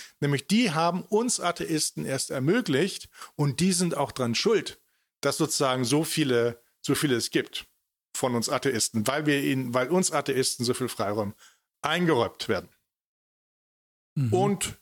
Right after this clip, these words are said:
Speaker 1: ja, das war, äh, so inhaltlich so langsam das Buch, das ich da hier beschrieben habe.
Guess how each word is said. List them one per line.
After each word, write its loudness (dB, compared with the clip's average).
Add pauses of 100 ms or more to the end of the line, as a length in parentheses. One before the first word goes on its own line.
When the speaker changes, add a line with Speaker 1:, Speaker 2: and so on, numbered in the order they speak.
(100)
Speaker 1:
ja, 0 (280)
das 0
war, 2 (300)
äh, -8
so -2
inhaltlich 0
so 0
langsam 0
das 0
Buch, 0 (560)
das -2
ich -4
da 0
hier 0
beschrieben 0
habe. 0